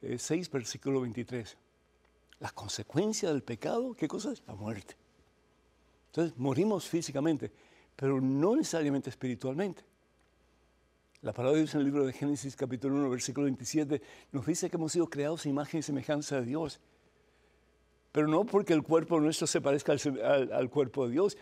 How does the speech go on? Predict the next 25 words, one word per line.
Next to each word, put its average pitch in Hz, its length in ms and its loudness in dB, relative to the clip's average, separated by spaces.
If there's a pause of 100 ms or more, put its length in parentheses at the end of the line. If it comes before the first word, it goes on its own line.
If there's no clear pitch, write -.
sino 147 300 2
porque 139 320 0 (180)
tenemos 156 340 2
un 160 140 2
alma 175 300 0
que 151 120 0
es 143 200 -4
inmortal, 160 920 -2
que 147 120 -2
no 156 140 -4
muere. 202 480 -6 (1400)
¿Por 139 160 4
qué? 196 140 6
Porque 185 280 0
ha 151 40 -2
sido 180 240 4
creado 156 480 2
por 156 160 0
ese 151 200 -2
que 160 100 -2
es 147 180 -4
vida, 170 340 0
que 135 120 -6
es 127 120 -6
Dios. 147 400 -4